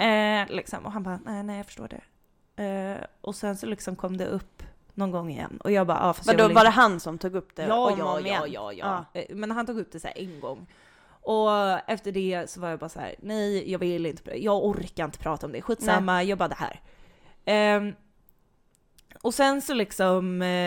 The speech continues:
Speaker 1: eh, hade vi så här trevligt, eh, resten av dejten, liksom.
Speaker 2: Men kunde du vara kvar i där? Eller liksom
Speaker 1: Ja, men jag var det ändå. Jag vet inte varför.
Speaker 2: Men tänkte du typ så här, "Ja, han är en överdramatisk person. Det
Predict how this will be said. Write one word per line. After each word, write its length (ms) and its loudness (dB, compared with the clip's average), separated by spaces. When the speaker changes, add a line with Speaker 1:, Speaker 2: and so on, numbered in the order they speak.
Speaker 1:
eh, 340 0
hade 260 2
vi 160 2
så 100 -2
här 60 2
trevligt, 880 -2
eh, 360 0
resten 300 -2
av 80 2
dejten, 460 -2
liksom. 200 -4
Speaker 2:
Men 120 0
kunde 240 2
du 220 4
vara 220 -2
kvar 500 2
i 140 -8
där? 180 -4
Eller 160 8
liksom 260 6
Speaker 1:
Ja, 340 10
men 140 -4
jag 200 -4
var 320 -2
det 160 -12
ändå. 440 -16
Jag 160 -10
vet 200 -10
inte 240 -10
varför. 200 -6
Speaker 2:
Men 60 -10
tänkte 380 -6
du 160 -8
typ 260 -14
så 80 -12
här, 260 -10
"Ja, 120 -10
han 340 -12
är 100 -12
en 280 -14
överdramatisk 880 -12
person. 680 -14
Det 60 -8